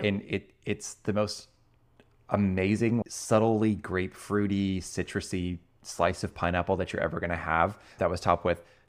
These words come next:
Thai basil and spiced mango. And then right next to it, they had a Maine lobster tartlet with watermelon and lime. And then next to that, they had a savory eclair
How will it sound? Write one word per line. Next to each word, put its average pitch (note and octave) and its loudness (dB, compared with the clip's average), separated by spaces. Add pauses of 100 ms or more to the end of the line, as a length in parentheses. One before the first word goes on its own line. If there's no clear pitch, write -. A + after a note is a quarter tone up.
Thai A#2 6
basil G2+ 0
and F2+ -2
spiced F#2 -2
mango. F2 -2
And F#2+ -4
then F2+ -2
right F2+ 0
next F2 -6
to G2 0
it, - -4
they F#2+ 0
had E2 0 (100)
a G2 0
Maine F#2 -2
lobster F#2+ 0
tartlet F#2 0 (300)
with G2 -2
watermelon F2 2
and E2 -6
lime. F#2+ 2 (500)
And G2 -2
then F#2 0
next - 0
to - -2
that, D#2+ 2
they F2 2
had D#2+ 2 (720)
a G#2+ 2
savory G2 0
eclair - 0